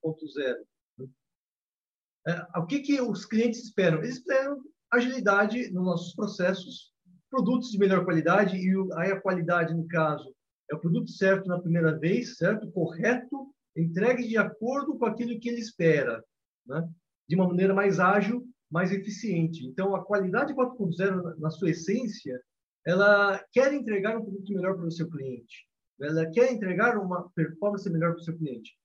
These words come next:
A questão é como fazer isso, né? Esse é o ponto. Então, quando eu penso em qualidade, por exemplo,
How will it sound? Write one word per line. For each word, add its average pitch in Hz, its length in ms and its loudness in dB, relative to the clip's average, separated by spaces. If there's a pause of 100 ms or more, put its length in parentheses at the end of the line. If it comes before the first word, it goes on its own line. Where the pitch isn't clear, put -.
(280)
A 147 60 -4
questão 202 340 2
é 269 100 2
como 262 440 0
fazer 156 320 0
isso, - 420 -16 (460)
né? 170 200 -6 (480)
Esse 220 320 2
é 247 40 0
o 247 100 -4
ponto. 196 500 2 (460)
Então, 220 440 2
quando 302 240 2
eu - 60 -6
penso 226 300 -2
em 202 80 0
qualidade, 165 540 0
por 131 180 -8
exemplo, 160 500 -6